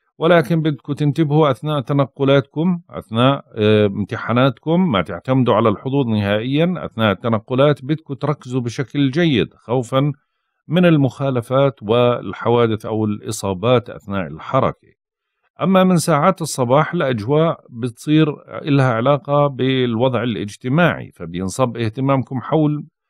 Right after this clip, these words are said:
عملكم ومصالحكم الاجتماعية. أهم إشي ما ترتجلوا المواقف والتصاريح كي، آه، لا تقعوا ضحية الفوضى وعدم التنظيم. بتضغطوا عليكم المسؤوليات اليوم، وممكن تواجهوا أمر صعب ومعقد،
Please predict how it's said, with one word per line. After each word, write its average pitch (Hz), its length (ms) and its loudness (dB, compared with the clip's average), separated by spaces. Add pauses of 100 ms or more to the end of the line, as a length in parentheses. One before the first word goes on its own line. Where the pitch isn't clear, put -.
(240)
عملكم 131 720 2
ومصالحكم 113 760 -4
الاجتماعية. 117 880 -2 (400)
أهم 127 320 -2
إشي 117 220 -6
ما 98 140 -4
ترتجلوا 104 580 -4
المواقف 107 600 0
والتصاريح 113 640 -4
كي، 147 440 -2 (200)
آه، 92 340 -2
لا 120 200 0
تقعوا 87 480 -4
ضحية 117 480 -4
الفوضى 113 580 0
وعدم 95 420 -2
التنظيم. 127 640 -2 (540)
بتضغطوا 160 600 0
عليكم 151 460 0
المسؤوليات 135 800 2
اليوم، 123 420 2
وممكن 131 500 0
تواجهوا 127 560 -4
أمر 143 220 2
صعب 120 400 -6
ومعقد، 113 720 -2